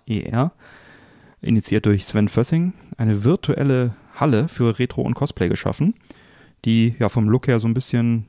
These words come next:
wie ein zwei D-Pixel-Rollenspiel ausgesehen hat. Stellt euch Zelda A Link to the Past oder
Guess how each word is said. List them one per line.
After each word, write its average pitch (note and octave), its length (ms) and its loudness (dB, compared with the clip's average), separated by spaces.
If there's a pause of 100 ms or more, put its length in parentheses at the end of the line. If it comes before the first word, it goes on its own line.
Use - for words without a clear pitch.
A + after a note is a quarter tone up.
(100)
wie A#2 120 -4
ein A2+ 60 -4
zwei A2 200 0
D-Pixel-Rollenspiel G#2 1080 0 (280)
ausgesehen A#2 520 0
hat. F3 220 -4 (300)
Stellt A2 180 0
euch - 300 -2 (140)
Zelda A2+ 360 2
A G#2+ 40 2
Link A2+ 180 0
to - 80 -4
the G#2 100 2
Past A#2 360 -2
oder G2 440 0